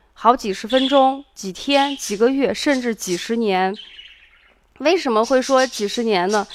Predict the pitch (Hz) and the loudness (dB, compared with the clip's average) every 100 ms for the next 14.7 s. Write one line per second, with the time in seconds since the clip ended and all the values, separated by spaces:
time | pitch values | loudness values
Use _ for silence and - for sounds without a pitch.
0 | - - - 180 214 320 311 202 254 285 | -10 -10 -8 -4 -2 0 -2 0 0 0
1 | 302 294 311 285 247 262 285 269 262 220 | 0 -2 0 2 4 4 2 0 2 2
2 | 247 - 254 254 262 262 269 277 269 311 | 2 2 4 4 2 -4 -4 -4 -2 -2
3 | 285 208 208 208 - - 196 262 269 226 | 0 -2 -2 -2 -2 -2 -2 -2 -4 -4
4 | - 302 330 262 190 233 269 - 143 - | -2 0 0 0 -4 -2 -2 -2 -4 -6
5 | - - - - 269 262 285 269 226 202 | -14 -20 -20 -6 -4 2 4 4 4 0
6 | 196 285 254 240 269 - 131 - 214 - | -2 0 0 2 0 0 0 0 -4 -2
7 | 226 196 262 254 247 247 240 - 285 285 | -4 2 2 4 2 0 -2 0 0 0
8 | 269 185 196 190 170 196 214 226 214 170 | 0 0 -2 -6 -4 0 0 -2 -4 -4
9 | 180 254 220 170 - 58 57 - _ - | -2 2 2 0 -4 -6 -8 -8 _ -20
10 | - - 202 269 247 175 - 80 - - | -12 -2 0 2 0 0 0 -2 -2 -8
11 | - - - 233 294 262 226 220 262 214 | -20 -14 2 4 4 2 2 6 6 4
12 | 220 277 262 208 202 208 220 240 - 220 | 2 0 2 0 0 0 0 -2 -2 -2
13 | 196 226 240 269 262 233 165 202 - 269 | -2 -2 0 2 2 0 -4 -6 -8 -8
14 | 277 262 196 - - 101 | -6 -4 -4 -6 -4 -2